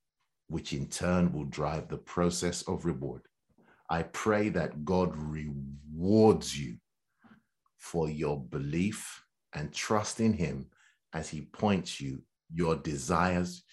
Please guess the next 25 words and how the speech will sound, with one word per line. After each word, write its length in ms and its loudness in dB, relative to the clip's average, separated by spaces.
your 220 2
hopes, 680 -2
and 200 -2
your 280 -4
aspirations. 840 -6
Pray 240 4
for 160 0
anyone 420 4
who 140 2
is 100 -2
believing 480 0
God 200 0
for 160 -4
healing. 360 -8
We 100 0
do 120 4
not 220 4
take 300 0
this 180 0
season 320 2
for 160 -2
granted, 380 -2
and 120 -2
we 120 -4
pray 440 0